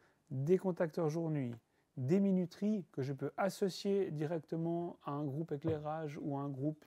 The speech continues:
tierce. Donc là, j'ai déjà fait mon éclairage, j'ai déjà fait les disjoncteurs pour le raccordement direct. Je vais choisir des F I L S pour tout ce qui est groupe triphasé surprise,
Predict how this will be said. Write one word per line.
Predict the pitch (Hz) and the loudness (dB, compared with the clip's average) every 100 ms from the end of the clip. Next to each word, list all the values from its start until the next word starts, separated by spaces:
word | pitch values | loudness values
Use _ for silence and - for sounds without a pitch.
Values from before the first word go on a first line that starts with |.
| - | -4
tierce. | 123 104 - - _ _ _ _ _ _ _ _ _ _ - _ - _ _ _ | -4 -4 -8 -18 _ _ _ _ _ _ _ _ _ _ -20 _ -20 _ _ _
Donc | 127 113 | -6 2
là, | 180 196 | 6 6
j'ai | 165 139 | 4 2
déjà | 135 135 | 2 2
fait | 143 | 2
mon | 123 127 135 | -2 0 -2
éclairage, | 147 208 208 214 214 214 208 233 _ - | 0 0 4 4 4 4 -2 -12 _ -4
j'ai | 143 | -2
déjà | 139 131 131 | 0 2 0
fait | - - 120 117 | -2 0 2 2
les | 123 151 | 2 0
disjoncteurs | 160 156 156 165 147 | 2 0 0 0 -2
pour | 139 123 | -2 -4
le | |
raccordement | 127 127 117 117 | -4 -4 -4 -2
direct. | 139 175 202 208 - - _ - _ _ _ _ _ _ _ | -2 2 2 0 -8 -20 _ -20 _ _ _ _ _ _ _
Je | - 139 | -8 -2
vais | 131 | 0
choisir | 151 135 143 123 | 2 4 4 2
des | 123 120 | 2 0
F | 117 | 0
I | 156 | 4
L | 143 | 6
S | 147 139 - | 8 4 2
pour | 131 - | -6 -4
tout | 131 | -8
ce | - | -4
qui | 143 | 0
est | 127 | 0
groupe | 135 143 | 0 -2
triphasé | - 135 139 131 131 | -4 -4 -2 -2 -4
surprise, | 170 160 - 208 214 147 117 | -8 -10 -4 -2 0 0 -4